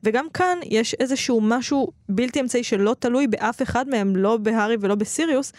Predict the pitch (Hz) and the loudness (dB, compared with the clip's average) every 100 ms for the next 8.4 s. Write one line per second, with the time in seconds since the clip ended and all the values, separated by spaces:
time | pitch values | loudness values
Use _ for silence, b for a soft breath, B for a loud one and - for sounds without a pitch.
0 | B B - 214 247 302 311 285 254 233 | B B -4 -2 0 0 0 0 0 -2
1 | 262 226 254 247 202 202 254 277 214 202 | -2 0 0 0 0 2 2 0 0 0
2 | 185 185 175 - _ B B B - 254 | 0 0 -2 -8 _ B B B -2 0
3 | 226 233 220 - 220 220 214 208 180 208 | 2 0 -2 0 2 2 2 -2 0 0
4 | 233 220 190 180 170 - - - 190 196 | 0 -2 -2 -4 -6 -8 -8 -6 -2 0
5 | 190 214 233 202 202 202 - 208 214 208 | 0 0 0 -2 -4 -4 -2 0 2 0
6 | 202 - 185 208 208 202 - 214 202 202 | -2 -2 -2 0 -2 -4 -4 -4 -2 -2
7 | 202 190 196 208 185 208 - 180 202 202 | -2 -2 -2 -2 0 0 -2 -2 0 2
8 | 196 202 202 | 2 2 0